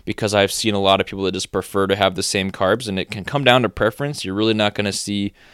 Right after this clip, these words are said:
that much bigger of a performance increase out of the extra carbs, just a little bit.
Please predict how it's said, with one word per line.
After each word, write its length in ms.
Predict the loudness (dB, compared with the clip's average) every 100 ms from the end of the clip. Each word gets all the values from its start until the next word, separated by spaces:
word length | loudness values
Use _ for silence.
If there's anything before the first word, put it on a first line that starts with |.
| -20 -16
that 320 | 2 4 4
much 260 | 0 -2 0
bigger 300 | 2 4 2
of 140 | 2
a 20 |
performance 540 | -4 -6 0 0 0 -2
increase 480 | -2 0 0 0
out 140 | 0 0
of 60 |
the 100 | 2
extra 280 | 0 0 -4
carbs, 380 | -2 2 2 0
just 180 | -4 0
a 60 |
little 260 | 0 0 -2
bit. 320 | -4 -6 -6